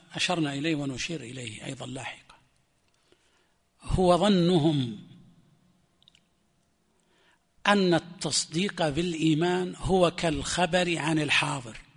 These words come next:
وهذا عند العقلاء يتفق الناس فيه. كيف الخبر عن الحاضر؟ نحن الآن داخل المسجد، صح ولا لا؟ كلنا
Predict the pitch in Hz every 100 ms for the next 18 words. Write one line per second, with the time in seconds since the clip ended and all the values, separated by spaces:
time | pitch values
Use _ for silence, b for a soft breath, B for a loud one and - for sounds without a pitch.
0 | _ _ _ _ _ _ _ _ _ _
1 | _ _ _ _ _ _ _ b b b
2 | b b 175 170 202 254 233 214 208 233
3 | 202 190 202 233 240 247 - 240 233 208
4 | 190 170 - - _ _ _ _ _ _
5 | _ _ _ _ _ _ _ _ _ _
6 | - 196 185 156 165 143 131 139 127 -
7 | 127 117 123 - - b b 190 - 202
8 | 190 220 202 180 165 131 127 - - -
9 | _ _ _ _ _ _ _ _ _ _
10 | _ _ _ _ _ - 175 - 139 135
11 | - _ _ _ _ _ b b b b
12 | b b - 277 294 269 302 277 294 277